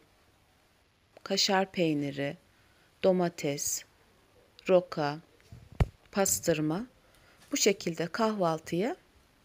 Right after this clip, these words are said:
hazırlayabilirsiniz. İçerisine az pişmiş yumurta da çok yakışacaktır. Dilerseniz o şekilde de servis edebilirsiniz.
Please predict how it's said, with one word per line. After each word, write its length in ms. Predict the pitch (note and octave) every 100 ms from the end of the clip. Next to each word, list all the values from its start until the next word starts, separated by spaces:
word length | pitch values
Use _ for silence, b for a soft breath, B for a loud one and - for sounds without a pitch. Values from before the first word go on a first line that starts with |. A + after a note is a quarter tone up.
| _ _ _ _
hazırlayabilirsiniz. 1200 | - A#3+ G#3 F#3+ F3 D#3+ D3 D3 C#3+ - G3+ F4 - _ _ _ _ _ - - _
İçerisine 640 | A#3 - A#3 G3 - G3 -
az 320 | G#3+ A3 -
pişmiş 480 | F3+ - F3 - G3
yumurta 400 | G3 F#3+ - D#3
da 60 |
çok 300 | F#3 - G3
yakışacaktır. 800 | D3+ - - - D3 - - E4+
Dilerseniz 640 | - F#3 E3+ E3+ F#3 A3+ -
o 60 |
şekilde 500 | - E3+ E3 D#3+ D3
de 80 | C#3+
servis 420 | - D3+ D3+ -
edebilirsiniz. 800 | D3 C#3+ D3 D3+ D3 - A3 F4